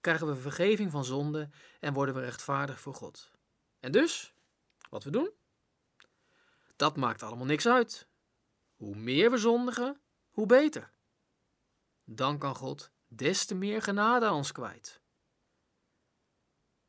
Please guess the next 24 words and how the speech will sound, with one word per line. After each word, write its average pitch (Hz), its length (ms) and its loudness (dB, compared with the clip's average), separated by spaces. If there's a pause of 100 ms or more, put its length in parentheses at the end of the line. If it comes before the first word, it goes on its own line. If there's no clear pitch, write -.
(1080)
"Ho, 131 580 2
ho, 139 260 0
ho," 123 480 -4 (340)
zegt - 260 -12
Paulus 113 340 -10
dan. 110 280 -18 (1400)
"Christus 156 440 0
is 147 120 -6
gekomen 135 540 -4
om 151 100 -2
je 151 120 -4
uit 131 220 -10
de 135 80 -14
zonde 151 380 -4
weg 214 280 2
te 233 100 0
halen. 127 520 -2 (1000)
Dus 131 180 -6
blijven 175 440 4
zondigen 147 540 -4
is 156 140 -6
niet 160 160 -2
de 156 100 -2
bedoeling. 175 460 -4